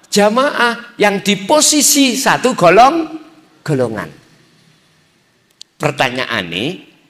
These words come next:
apakah yang ahli sunnah wal jamaah itu N U?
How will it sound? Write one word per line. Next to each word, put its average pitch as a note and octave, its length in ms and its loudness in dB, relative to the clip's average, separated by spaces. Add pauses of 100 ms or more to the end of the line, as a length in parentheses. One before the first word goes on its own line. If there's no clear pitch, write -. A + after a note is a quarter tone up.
(340)
apakah C#4 560 2 (720)
yang B3 240 0
ahli A#3 240 0
sunnah A#3+ 560 0
wal A3 240 2
jamaah G#3 480 0
itu A3+ 240 -4
N - 220 -2 (100)
U? E3 320 2